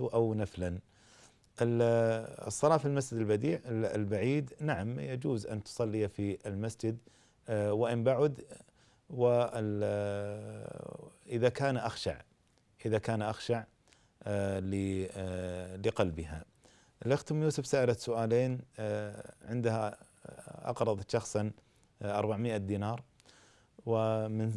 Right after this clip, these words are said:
سنوات، فهل تزكي هذا المبلغ أو لا؟ نقول هذا المبلغ إن كان المدين مقرا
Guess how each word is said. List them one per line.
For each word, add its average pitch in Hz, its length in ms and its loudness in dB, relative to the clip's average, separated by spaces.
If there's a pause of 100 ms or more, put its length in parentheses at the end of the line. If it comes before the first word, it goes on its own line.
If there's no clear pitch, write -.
سنوات، 113 540 2
فهل 117 240 2
تزكي 110 480 2
هذا 107 240 2
المبلغ 113 340 0 (100)
أو 104 140 2
لا؟ 120 220 2 (500)
نقول 117 300 6
هذا 147 280 4
المبلغ 104 420 0 (1500)
إن 120 120 4
كان 117 500 2 (500)
المدين 117 680 2 (540)
مقرا 120 640 4